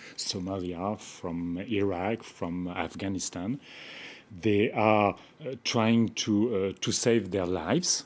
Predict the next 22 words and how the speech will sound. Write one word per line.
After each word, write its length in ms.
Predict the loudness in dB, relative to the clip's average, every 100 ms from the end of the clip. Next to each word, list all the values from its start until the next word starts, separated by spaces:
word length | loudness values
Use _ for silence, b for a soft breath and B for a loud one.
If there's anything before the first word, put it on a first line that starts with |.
| -12 _ -2
And, 440 | 2 4 2 4
uh, 200 | 2 2 0
again, 440 | 0 2 4 2
it's 400 | -2 -2 0 2
an 240 | 2 2 0
obligation. 600 | 2 4 4 4 0 -2 _
I 20 | -8
mean, 240 | -4 -2
in 180 | -2 0
the 280 | 0 0 0
International 560 | -2 -2 -2 -2 -2
Convention, 580 | 0 -2 0 0 2 0 2
we 220 | 2 4
have 280 | 2 -2 -6
to 180 | -6 -6 B -4
welcome 460 | -4 -2 -4 -4
these 220 | -2 -6 -4
people. 360 | -6 -6 -10 -14 B B B B B 0
And 240 | 4 6
now, 420 | 6 6 6 4 -2 B B B B
rather 480 | 2 4 6 6 4
than 380 | 4 4 2